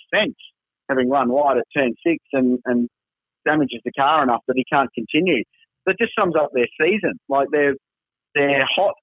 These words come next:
and cold at the same time, that outfit, and Van Gisbergen breaks a, a nine-race streak of not getting on the podium. Whincup, after a great drive on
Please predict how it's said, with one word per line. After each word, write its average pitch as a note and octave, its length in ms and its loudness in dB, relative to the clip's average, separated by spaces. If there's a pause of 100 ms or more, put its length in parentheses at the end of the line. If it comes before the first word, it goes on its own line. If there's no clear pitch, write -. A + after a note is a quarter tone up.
(120)
and C#3+ 180 0
cold D#3 400 0
at D3 140 0
the C#3 160 -4
same D3 240 2
time, D#3 420 0
that D3 140 0
outfit, B2 400 0
and C3 220 0 (520)
Van D3 160 0
Gisbergen D3+ 480 0
breaks C#3+ 380 -2
a, C3 180 0 (180)
a B2 80 -2
nine-race C3+ 640 0 (380)
streak C#3 320 0
of A2+ 100 -4
not C3+ 160 0
getting B2 180 2
on A#2+ 80 0
the A2+ 140 -2
podium. C3+ 460 0 (400)
Whincup, E3+ 420 0
after A#2 260 -2
a A2 60 -2
great D3 320 0
drive B2 240 2
on A#2 100 -6